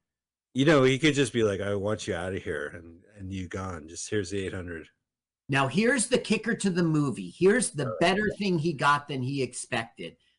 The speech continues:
Speaker 2: Bunch of money. He says, "Here is the Bible. Here are all the pictures that you've got this against Terrell now, and this will get you back in the race. And in exchange,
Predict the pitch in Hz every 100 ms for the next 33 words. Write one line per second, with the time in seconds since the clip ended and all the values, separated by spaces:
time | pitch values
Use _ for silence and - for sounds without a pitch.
0 | _ - 123 120 131 113 113 104 80 _
1 | _ _ _ 151 143 156 - - _ -
2 | - 247 320 311 185 135 - _ _ -
3 | 165 131 127 135 135 - 151 160 143 127
4 | 104 87 - 190 269 294 151 156 156 160
5 | 254 233 269 240 247 - 113 87 - -
6 | _ _ 117 _ _ 127 170 175 247 -
7 | 269 208 240 - 202 175 165 - - 165
8 | 185 240 240 160 113 117 135 185 190 160
9 | - 147 120 180 180 208 190 180 160 123
10 | 175 - 135 143 175 175 - - - 294
11 | 330 240 196 208 -